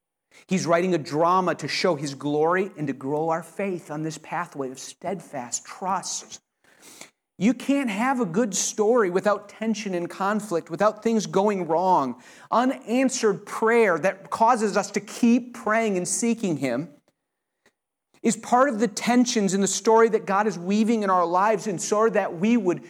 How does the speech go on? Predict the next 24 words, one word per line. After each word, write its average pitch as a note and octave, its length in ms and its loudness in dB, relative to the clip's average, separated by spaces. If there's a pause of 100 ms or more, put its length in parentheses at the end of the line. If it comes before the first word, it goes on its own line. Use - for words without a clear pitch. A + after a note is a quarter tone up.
(140)
grow G3 280 4
to G#3+ 160 -4
know F3+ 280 0
him. D#3 240 -4 (240)
Because E3 200 -2
I've G3 120 0
had G3 240 0
so A#3 240 0
many A#3+ 220 2
of G3 80 -2
you G3+ 100 0
tell G3+ 320 0
me C#3+ 380 -2 (320)
it's G#3+ 220 0
in G#3+ 160 2
the E3 260 -2
answers A#3+ 500 -2
to A3+ 100 -4
prayer G#3+ 360 2
that G3 200 0
were E3+ 120 -2
no D#3 720 2
or F3+ 240 2
wait D#3 840 -2